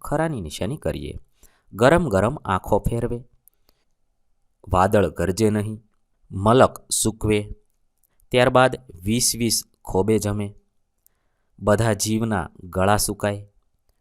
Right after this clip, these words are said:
મૂછમાં હસે, ધાન પાકે નહીં, પાણી ચોરે. આ બધા દુકાળને સૂચવતા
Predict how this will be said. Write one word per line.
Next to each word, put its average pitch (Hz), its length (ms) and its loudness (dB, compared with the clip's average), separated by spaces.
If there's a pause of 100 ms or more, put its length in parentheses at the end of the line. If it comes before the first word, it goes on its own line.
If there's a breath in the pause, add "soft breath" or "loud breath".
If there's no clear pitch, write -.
(200)
મૂછમાં 110 640 -2
હસે, 107 420 -4 (920)
ધાન 98 380 0
પાકે 82 380 -4
નહીં, 107 400 -6 (920)
પાણી 101 320 2
ચોરે. 104 500 -4 (1200)
આ 135 100 4
બધા 80 280 0 (340)
દુકાળને 156 520 -2
સૂચવતા 87 640 -4